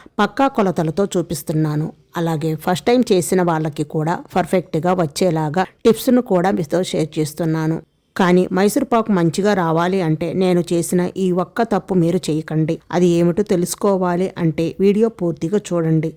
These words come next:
మీరు ఎప్పుడు చేసినా సరే గుల్ల మైసూర్ పాకు అనేది పర్ఫెక్ట్గా రావాలి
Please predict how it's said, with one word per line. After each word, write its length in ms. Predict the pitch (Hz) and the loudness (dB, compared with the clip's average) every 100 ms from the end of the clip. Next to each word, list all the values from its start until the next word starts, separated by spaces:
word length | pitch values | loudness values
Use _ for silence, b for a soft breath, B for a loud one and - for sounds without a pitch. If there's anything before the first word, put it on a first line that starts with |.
| b b - | b b 4
మీరు 160 | 233 220 | 6 4
ఎప్పుడు 260 | 214 - 269 247 | 2 0 -2 2
చేసినా 300 | 226 226 226 214 | 2 4 2 2
సరే 200 | 180 175 170 | 0 -2 0
గుల్ల 160 | 180 214 | 2 2
మైసూర్ 300 | 208 185 185 - | 2 0 -2 -2
పాకు 240 | 175 170 | -2 -2
అనేది 300 | 170 170 156 180 185 | -2 -2 -2 -2 -2
పర్ఫెక్ట్గా 560 | 170 190 - 165 165 196 | -2 -4 -2 -2 0 0
రావాలి 360 | 165 170 185 | 2 2 2